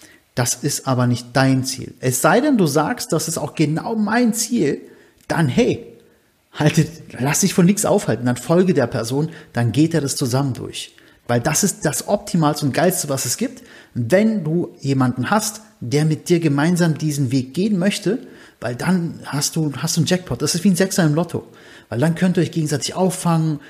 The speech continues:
unterstützen. Der eine kann vielleicht etwas besser als der andere. Deswegen, das ist, das ist Idealfall.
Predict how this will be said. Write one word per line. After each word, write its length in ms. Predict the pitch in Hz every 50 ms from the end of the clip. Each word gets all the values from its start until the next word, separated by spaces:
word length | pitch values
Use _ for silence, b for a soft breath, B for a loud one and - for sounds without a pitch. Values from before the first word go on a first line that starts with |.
| B B
unterstützen. 680 | - 147 143 - 156 156 - 185 180 180 - - 175 160
Der 140 | 160 135 -
eine 160 | 160 180 190
kann 200 | 190 - 175 175
vielleicht 200 | 165 180 170 165
etwas 260 | 160 160 165 147 -
besser 460 | - - - _ 175 180 190 - 196
als 140 | 165 - 160
der 140 | - 175 -
andere. 360 | 165 180 185 185 175 170 165 165 B B B B -
Deswegen, 640 | 143 143 - - 170 170 175 175 170 170 - - b b b b b b b b b b _ _ _
das 220 | _ - 175 165 -
ist, 200 | 202 - - -
das 140 | 175 170 220
ist 120 | 214 -
Idealfall. 720 | - 190 160 156 139 123 135 139 135 - - - - -